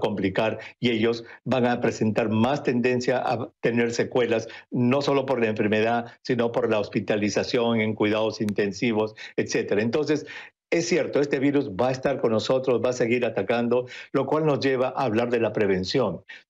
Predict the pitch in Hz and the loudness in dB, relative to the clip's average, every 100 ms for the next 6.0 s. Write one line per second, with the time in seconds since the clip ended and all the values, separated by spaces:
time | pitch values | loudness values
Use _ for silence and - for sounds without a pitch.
0 | _ 180 190 196 180 175 156 131 139 135 | _ -2 0 2 0 0 0 0 2 0
1 | - 107 - 147 135 98 113 104 98 107 | 0 -2 0 0 -2 -2 -2 -2 0 0
2 | 104 107 127 117 123 110 127 135 135 - | 2 2 0 0 0 0 0 0 -2 -6
3 | - - 131 123 135 117 113 107 107 123 | -16 -6 -4 0 0 2 0 0 0 0
4 | 123 120 123 123 113 - 170 165 170 151 | 0 -2 -2 -2 -2 -2 0 2 2 0
5 | 139 147 143 135 139 131 151 101 - | 0 0 0 0 0 0 0 -2 -6